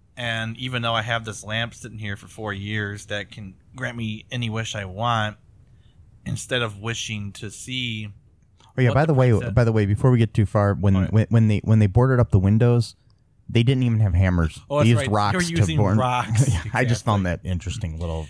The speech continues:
Speaker 2: tidbit.
Speaker 1: <laughs> Tidbit. And, you know, they could say, "Oh, that's because they're poor." Mm, I think it's more because you're like, "Oh, well, they're Persians." That's the other thing, too. It's, they're not Arabs. It said, 'cause he said Persian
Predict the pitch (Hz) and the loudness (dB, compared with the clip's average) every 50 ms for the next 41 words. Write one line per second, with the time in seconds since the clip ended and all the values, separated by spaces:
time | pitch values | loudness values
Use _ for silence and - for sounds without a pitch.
0 | _ - - 101 80 - - 82 - - 135 120 113 113 104 - - _ _ - | _ -8 -6 -6 -4 -4 -4 -6 -6 -6 -10 -8 -8 -10 -12 -12 -16 _ _ -10
1 | 120 123 127 127 123 117 117 120 120 120 123 120 123 110 - 127 120 117 113 117 | -8 -8 -6 -6 -6 -6 -6 -6 -6 -6 -6 -6 -6 -4 -4 -2 -2 -2 -2 -2
2 | 120 117 - - 113 - 120 110 101 104 101 - - 117 117 107 104 98 98 - | -4 -4 -4 -8 -8 -6 -6 -6 -6 -8 -12 -12 -8 -8 -6 -4 -4 -4 -6 -6
3 | - - - 165 165 160 156 143 147 143 143 139 139 135 - 135 127 120 113 - | -8 -12 -14 -12 -12 -14 -14 -12 -10 -6 -2 -2 -2 -2 -4 -6 -6 -6 -10 -10
4 | - 120 117 117 113 101 107 101 - 117 107 98 98 - - 104 101 101 98 98 | -8 -6 -4 -4 -4 -4 -8 -8 -6 -6 -6 -6 -8 -12 -10 -8 -6 -6 -8 -8
5 | - 117 127 127 120 110 107 104 107 104 98 - - 120 117 127 127 113 113 107 | -8 -8 -8 -6 -4 -6 -6 -6 -6 -8 -10 -10 -10 -10 -8 -6 -8 -8 -8 -10
6 | 101 101 101 - - - - - - 147 156 156 - - 180 156 151 147 151 151 | -10 -10 -12 -14 -18 -20 -20 -12 -6 -4 -4 -4 -4 -4 -4 -2 -2 -4 -6 -6
7 | 143 131 135 - - 131 107 98 - - _ 113 110 120 131 135 - - 110 104 | -8 -8 -10 -8 -8 -8 -8 -8 -12 -14 _ -10 -6 -6 -6 -6 -6 -6 -6 -6
8 | 101 104 110 - - - 110 110 - - 131 117 110 - 117 107 104 - 117 101 | -6 -6 -8 -14 -20 -20 -20 -20 -10 -10 -8 -8 -8 -10 -14 -14 -12 -12 -12 -14
9 | 92 - - - 127 135 147 139 127 123 117 110 107 107 107 | -14 -18 -12 -10 -10 -8 -8 -10 -8 -8 -8 -8 -8 -8 -10